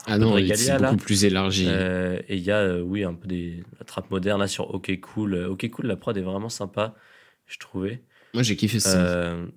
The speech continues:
Speaker 1: ouais, moi aussi. Je trouve que c'est quand même, moi, je trouve que le projet est quand même une, une bonne vibe.
Speaker 2: Mm.
Speaker 1: Euh, après, c'est vrai que, à treize titres, je trouve que les treize sont pas, sont pas excellents. Et c'est vrai que moi, l'écoute, euh, l'écoute d'une seule traite,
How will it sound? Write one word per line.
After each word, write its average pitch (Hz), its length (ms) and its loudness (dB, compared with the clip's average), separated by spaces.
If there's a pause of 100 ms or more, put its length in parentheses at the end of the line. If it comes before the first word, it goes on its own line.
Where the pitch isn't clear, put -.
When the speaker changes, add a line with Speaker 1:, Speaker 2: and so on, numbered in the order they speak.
(360)
Speaker 1:
ouais, 104 240 6
moi 98 200 4
aussi. 95 280 -4
Je - 80 -4
trouve 127 140 -6
que - 40 -4
c'est 113 100 -2
quand 135 120 2
même, 127 200 2
moi, 156 140 2
je 175 60 0
trouve 165 140 -6
que - 80 -8
le 113 80 -2
projet 143 240 -2
est - 20 -4
quand 143 120 0
même 98 260 0
une, 101 160 -6
une 95 200 0
bonne 104 300 0
vibe. 98 320 0 (640)
Speaker 2:
Mm. 110 140 0 (220)
Speaker 1:
Euh, 95 440 4
après, 117 260 2
c'est 110 160 -2
vrai 113 240 0
que, 87 420 0
à 92 200 -2
treize - 320 -2
titres, - 360 -2 (320)
je - 120 -14
trouve 131 100 -4
que 101 120 -6
les 95 100 -2
treize 127 360 0
sont 95 220 -6
pas, 104 720 0 (720)
sont - 220 -6
pas 127 180 2
excellents. 120 480 2
Et 110 60 2
c'est - 120 -2
vrai 135 140 4
que - 80 -10
moi, 127 160 4
l'écoute, 110 560 0
euh, 90 460 2
l'écoute 98 460 -4
d'une 107 180 -2
seule 107 260 0
traite, - 460 -2